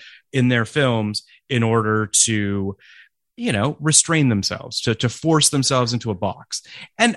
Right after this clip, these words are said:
artistically, I don't necessarily take issue with that. I think there's something interesting to saying, like, gun to my head, I'm removing these various easy tropes in order to make something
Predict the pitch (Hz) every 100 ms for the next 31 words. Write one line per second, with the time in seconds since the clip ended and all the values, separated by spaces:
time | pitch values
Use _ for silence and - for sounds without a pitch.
0 | - 214 - 311 320 240 196 175 165 160
1 | 147 147 131 120 113 104 113 120 175 180
2 | 202 160 139 127 120 120 117 110 107 123
3 | - 127 123 - 110 107 101 98 - _
4 | _ - 120 120 117 113 107 110 104 98
5 | - _ _ - 120 117 127 135 127 131
6 | 117 113 104 117 110 110 110 - 147 131
7 | 120 113 - 123 110 104 - - - -
8 | - - 123 117 110 107 110 101 107 98
9 | 107 98 95